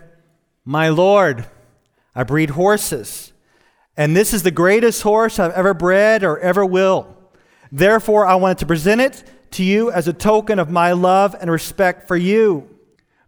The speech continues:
But the king discerned his heart and said, "Thank you," and took the horse and simply dismissed the man. The nobleman was perplexed.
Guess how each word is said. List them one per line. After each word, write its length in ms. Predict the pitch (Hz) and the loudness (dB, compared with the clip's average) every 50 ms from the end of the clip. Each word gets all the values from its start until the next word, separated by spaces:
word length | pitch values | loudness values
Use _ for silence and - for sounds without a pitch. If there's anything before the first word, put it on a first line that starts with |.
| _ | _
But 100 | - 160 | -8 -8
the 60 | - 170 | -8 -8
king 500 | - - - 226 226 233 240 247 254 240 | -10 -6 -2 0 0 2 2 0 0 -2
discerned 640 | 202 196 - - - - 196 196 202 208 202 196 | -2 -4 -4 -4 -4 -2 -2 0 0 0 -2 -4
his 160 | - 190 170 - | -4 -6 -8 -8
heart 460 | - - 180 170 160 147 147 147 - | -6 -4 -2 0 0 0 -2 -4 -6
and 120 | 147 139 | -10 -10
said, 540 | - - - 156 143 135 135 135 131 123 - _ _ _ _ _ _ | -10 -6 -4 -2 0 0 0 -2 -4 -8 -18 _ _ _ _ _ _
"Thank 480 | _ _ - 147 151 151 151 - - - | _ _ -4 -4 -2 -2 -4 -6 -10 -12
you," 240 | 117 98 90 98 - _ | -14 -12 -14 -16 -18 _
and 180 | - 139 131 120 | -10 -8 -8 -8
took 240 | - - 165 165 - | -6 -6 -8 -6 -6
the 120 | 208 196 | -6 -6
horse 600 | 156 160 151 139 135 139 147 143 - - - - _ _ _ _ _ _ _ _ _ | -4 -2 -2 -2 -2 -2 -4 -8 -12 -16 -18 -20 _ _ _ _ _ _ _ _ _
and 180 | 156 147 147 139 | -4 -4 -4 -4
simply 640 | - - - 170 160 160 - 160 156 151 156 147 - | -4 -6 -4 -4 -4 -4 -6 -6 -6 -6 -8 -10 -12
dismissed 540 | 151 139 - - - 147 139 135 - - - | -12 -10 -10 -10 -8 -6 -6 -6 -6 -8 -8
the 80 | 151 | -8
man. 400 | 139 131 127 123 117 110 101 95 - _ _ _ _ _ _ _ _ _ _ _ _ _ _ _ _ _ _ _ _ _ _ _ _ _ _ _ _ _ - | -8 -8 -8 -8 -8 -10 -12 -14 -18 _ _ _ _ _ _ _ _ _ _ _ _ _ _ _ _ _ _ _ _ _ _ _ _ _ _ _ _ _ -6
The 80 | 147 | -4
nobleman 720 | 156 160 165 185 208 247 269 226 226 196 175 165 156 151 147 | -2 0 2 4 4 4 4 4 2 2 2 0 0 0 0
was 220 | 143 143 151 143 | 0 0 -2 -2
perplexed. 800 | - - 131 - - - 175 170 143 120 - - - - - - | -4 -8 -10 -6 -2 0 0 0 0 -2 -8 -14 -14 -14 -14 -16